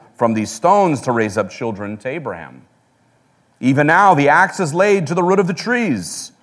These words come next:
Every tree, therefore, that does not bear good fruit is cut down and thrown into the fire.'" Father, now we thank you for this, your word. Your word is truth. Sanctify us in it now. We pray for the illumination of the Holy Spirit,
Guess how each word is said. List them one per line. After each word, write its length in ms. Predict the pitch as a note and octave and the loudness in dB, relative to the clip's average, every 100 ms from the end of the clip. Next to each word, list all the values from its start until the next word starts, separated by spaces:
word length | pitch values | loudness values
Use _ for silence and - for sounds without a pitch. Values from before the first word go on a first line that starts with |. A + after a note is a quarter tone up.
| _ _ _ _ - | _ _ _ _ -6
Every 220 | G#2 A#2 | -2 -2
tree, 300 | - D3+ D3 | -4 -4 0
therefore, 360 | C3+ C3 C#3+ C3+ | 2 2 2 0
that 80 | C3 | 0
does 180 | B2 | 0
not 320 | C3+ C#3 A#2+ A2+ | 2 0 0 -2
bear 380 | C3+ C3+ C3 - - A2 | 2 2 0 -6 -20 -4
good 260 | A#2+ E3+ | 0 0
fruit 320 | C#3+ F3+ E3 B2 | 0 -2 0 0
is 160 | G#2+ | -4
cut 280 | - E3 A#2 | 0 0 2
down 420 | C#3 B2 A#2 G#2 | 0 2 0 -2
and 260 | A2+ G#2+ G2+ | -6 -8 -8
thrown 460 | A#2 A#2+ A#2 A2 | -4 -2 -2 -4
into 540 | A2 G2+ G#2 G2 G#2 G2 | -8 -8 -10 -10 -10 -10
the 120 | F2+ | -10
fire.'" 480 | - E2 D2+ D2 D2 _ _ _ _ _ _ - | -4 -2 -2 -6 -12 _ _ _ _ _ _ -4
Father, 240 | A2+ A2+ | -2 0
now 260 | A2+ A#2+ A#2 | 0 0 0
we 200 | A2+ G#2 | -2 -4
thank 380 | - D3 C#3+ B2+ | -4 -4 -4 -6
you 100 | A2+ | -6
for 240 | A#2+ A2 | -4 -2
this, 320 | A#2+ A#2+ - | -2 -6 -6
your 140 | A2+ A2 | -4 0
word. 500 | B2+ D3+ D3+ C#3 - _ _ _ _ _ _ _ _ - - _ _ - - | 2 4 2 -2 -10 _ _ _ _ _ _ _ _ -20 -20 _ _ -14 -4
Your 120 | A#2 | 0
word 260 | C3+ D3+ | 4 4
is 120 | C3 - | 2 -4
truth. 520 | - F3+ G#2 - - | 0 0 0 -6 -8
Sanctify 600 | D#3+ E3+ D3 A#2+ B2 A2+ | -2 -2 -2 0 2 2
us 160 | - C3 | 0 -4
in 100 | A2 | -6
it 140 | G2 | -4
now. 360 | G2+ E2 D2 - - - - - _ _ _ _ _ _ _ _ _ _ _ _ - | -4 -4 -6 -12 -18 -20 -20 -20 _ _ _ _ _ _ _ _ _ _ _ _ -16
We 60 | G2+ | -8
pray 220 | C3+ D3 | 2 2
for 100 | A#2+ | 2
the 120 | C3 | -2
illumination 500 | B2+ C#3+ C3+ C#3 C3+ | 0 0 -2 -4 -6
of 60 | B2 | -6
the 60 | |
Holy 220 | B2 C3 A#2 | -4 -4 -6
Spirit, 600 | - E3 D#3+ D#3+ - | -6 0 2 2 -2